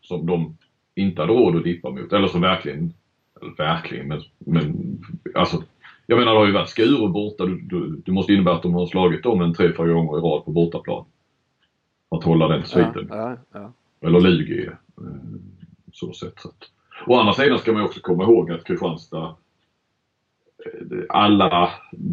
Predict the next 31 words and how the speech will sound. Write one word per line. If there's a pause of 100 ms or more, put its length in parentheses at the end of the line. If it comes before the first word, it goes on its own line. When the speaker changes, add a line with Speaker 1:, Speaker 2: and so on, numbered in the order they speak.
(120)
Speaker 1:
det
klassiska, (140)
det
är
ju
det
laget
alla
vill
slå. (340)
Speaker 2:
Jo,
visst. (360)
Eh,
Björn
Borg
vann
trettionio
set
i
rad. (1400)
Nittonhundraåttio. (520)
Där
har
du
en...
Eh, (680)
Speaker 1:
Ja,
det
är (560)
Speaker 2:
en
streak.